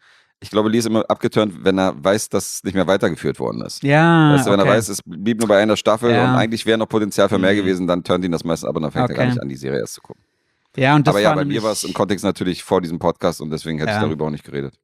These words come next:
Speaker 2: Ja. Was war bei dir der Anlass? Gut, gibt wahrscheinlich viele, äh, Besetzungen, die Leute, die dahinter standen. Aber hast du was Konkretes damals gehabt?
Speaker 1: Ja, ja, es geht natürlich in erster Linie um Musik und da,
Speaker 2: Mhm.
Speaker 1: da, da bin ich ja schon mal sehr interessiert, wenn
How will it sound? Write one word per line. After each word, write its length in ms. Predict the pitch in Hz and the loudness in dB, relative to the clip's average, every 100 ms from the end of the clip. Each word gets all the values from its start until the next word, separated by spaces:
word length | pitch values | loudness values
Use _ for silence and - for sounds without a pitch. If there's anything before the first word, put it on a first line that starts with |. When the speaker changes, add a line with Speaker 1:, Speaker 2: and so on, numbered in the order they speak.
| _ - | _ -8
Speaker 2:
Ja. 220 | 120 113 - _ _ _ - | -8 -8 -14 _ _ _ -14
Was 160 | - - | -10 0
war 120 | 143 | 2
bei 140 | 139 139 | 2 0
dir 120 | 151 | 0
der 140 | 185 | 0
Anlass? 400 | 175 185 190 - _ - 82 104 | -2 -2 -4 -6 _ -14 -12 -8
Gut, 280 | 123 - - | -6 -8 -10
gibt 160 | 104 | -10
wahrscheinlich 320 | 120 - 107 | -8 -4 -4
viele, 340 | - 113 107 92 _ _ | -4 -6 -4 -6 _ _
äh, 160 | 101 110 | -6 -4
Besetzungen, 640 | 104 104 - 123 110 110 101 _ _ _ - | -4 -6 -6 -4 -2 -2 -6 _ _ _ -10
die 60 | |
Leute, 260 | 113 117 117 | -8 -6 -6
die 60 | |
dahinter 260 | 110 110 120 | -4 -4 -6
standen. 260 | 107 117 113 | -6 -6 -2
Aber 300 | 120 117 120 | 0 0 -2
hast 160 | 123 - | -6 -6
du 140 | 151 | -6
was 180 | 139 - | -6 -8
Konkretes 540 | - 139 - 135 151 - | -6 -6 -6 -10 -12 -10
damals 280 | - 135 139 | -6 -4 -6
gehabt? 300 | 131 139 - | -6 -8 -8
Speaker 1:
Ja, 80 | 76 | -6
ja, 120 | 78 | -4
es 80 | 76 | -4
geht 140 | 87 82 | -4 -4
natürlich 240 | 87 85 | -2 -2
in 60 | 85 | -2
erster 200 | 82 85 | -2 -2
Linie 140 | 80 | -4
um 40 | |
Musik 300 | 76 78 101 | -2 -2 -4
und 160 | 65 65 | -6 -4
da, 240 | 69 76 | 0 0
Speaker 2:
Mhm. 60 | 69 | 0
Speaker 1:
da, 160 | 73 - - | -2 -6 -8
da 160 | - 71 | -4 -4
bin 160 | 73 78 | -4 -6
ich 80 | |
ja 100 | 76 | -6
schon 140 | 76 76 | -6 -6
mal 100 | 73 | -2
sehr 160 | 90 | 0
interessiert, 400 | 78 - - 71 143 | -2 -6 -8 -4 -2
wenn 120 | 71 | 0